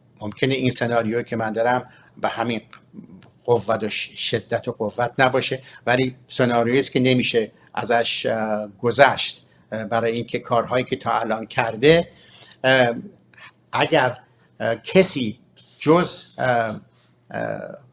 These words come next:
پسر خامنه‌ای، علی خامنه‌ای، مجتبی خامنه‌ای بیاد، مسلماً خانوادهٔ خامنه‌ای، فرقی هم نمی‌کنه کیا باشن،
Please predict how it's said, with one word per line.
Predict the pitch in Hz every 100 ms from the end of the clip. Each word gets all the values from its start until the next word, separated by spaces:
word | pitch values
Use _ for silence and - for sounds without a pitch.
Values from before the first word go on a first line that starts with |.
| _ _ _
پسر | - 127 165 165 135 113
خامنه‌ای، | - - 127 113 110 107
علی | 110 113 127
خامنه‌ای، | - 113 107 110 104
مجتبی | 98 110 - 107
خامنه‌ای | 110 - 107 107 104 98
بیاد، | 104 117 131 - - - _
مسلماً | 123 - 117 113 117 143 143 - _ _
خانوادهٔ | - - 139 139 135 127 131 127 175 190
خامنه‌ای، | - 135 113 104 101 101 104 123 156 _ _ _ _ _
فرقی | 127 127 120
هم | 123 120
نمی‌کنه | 117 113 117 104
کیا | - 113 110
باشن، | 113 107 127 131